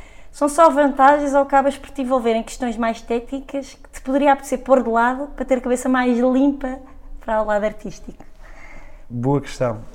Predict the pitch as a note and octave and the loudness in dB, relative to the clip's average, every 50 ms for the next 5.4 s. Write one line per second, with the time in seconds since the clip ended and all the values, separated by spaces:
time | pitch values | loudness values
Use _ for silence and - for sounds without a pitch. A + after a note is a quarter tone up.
0 | - - - B2+ B2+ B2 B2 A#2+ A#2+ A#2+ A#2+ A#2+ A#2 A2+ - - - C#3 C3+ D3 | -12 -6 -2 0 0 0 2 0 0 0 0 -2 -2 -4 -8 -8 -4 0 2 2
1 | D3 C#3 - - - - - D#3 D3 C#3+ C3 B2 - - - - - - - - | 2 2 0 -6 -12 -4 0 2 2 2 2 0 -4 -10 -16 -18 -18 -18 -20 -20
2 | - - - - - - - - - D#3+ D#3 D#3+ D3+ D#3+ - C#3 - - D3+ C#3+ | -20 -18 -18 -18 -18 -20 -8 -4 0 2 4 4 2 2 -2 -8 -4 -4 -4 -4
3 | D3 D3 C3 B2 C3 B2+ C3+ C3+ C3 B2 A#2 A#2 A2 A2+ A2+ A2+ A2 A2 A2 A2 | -2 -4 -4 -4 -2 -2 0 0 0 0 -2 -6 -8 -8 -8 -6 -6 -6 -6 -6
4 | A2 G#2+ G#2 G#2+ G#2 F#2+ G2 G#2+ G#2 - - A#2 A2 - - - - B2 A#2 - | -6 -6 -6 -8 -8 -10 -10 -12 -10 -8 -8 -8 -8 -10 -12 -10 -8 -8 -8 -6
5 | - C3 C3 C3 - C#3+ - - | -4 -4 -4 -4 -4 -6 -10 -14